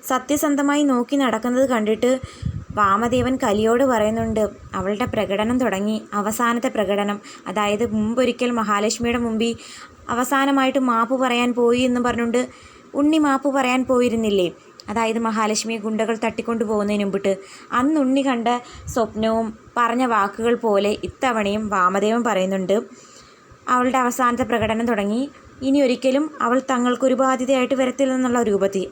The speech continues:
ആ സമയത്ത് തന്നെ ഒരു കോൺക്രീറ്റ് പാളി ഇടിഞ്ഞ് താഴേക്ക് മഹാലക്ഷ്മി വീഴുന്നതായിട്ട് കാണിക്കുന്നു. ഒരിക്കലും മഹാലക്ഷ്മിക്ക് ഒരു ആപത്ത് പറ്റില്ല, അതുറപ്പാണ്. കാരണം നായികയില്ലാതെ സീരിയൽ മുന്നോട്ട് പോകില്ല. പക്ഷേ അവൾക്ക് എന്തെങ്കിലും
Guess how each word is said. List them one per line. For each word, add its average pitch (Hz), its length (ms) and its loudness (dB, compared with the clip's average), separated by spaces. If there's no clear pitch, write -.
ആ 214 160 0
സമയത്ത് 247 440 0
തന്നെ 226 340 -2
ഒരു 269 120 2
കോൺക്രീറ്റ് 247 560 0
പാളി 220 420 0
ഇടിഞ്ഞ് 240 340 0
താഴേക്ക് 240 500 2
മഹാലക്ഷ്മി 220 540 0
വീഴുന്നതായിട്ട് 208 560 0
കാണിക്കുന്നു. 202 460 -2
ഒരിക്കലും 220 500 0
മഹാലക്ഷ്മിക്ക് 214 580 -2
ഒരു 214 100 0
ആപത്ത് 190 340 -2
പറ്റില്ല, 190 380 -2
അതുറപ്പാണ്. 208 680 0
കാരണം 208 400 0
നായികയില്ലാതെ 220 760 0
സീരിയൽ 202 360 0
മുന്നോട്ട് 190 360 -2
പോകില്ല. 185 540 0
പക്ഷേ 240 220 0
അവൾക്ക് 240 320 0
എന്തെങ്കിലും 254 400 2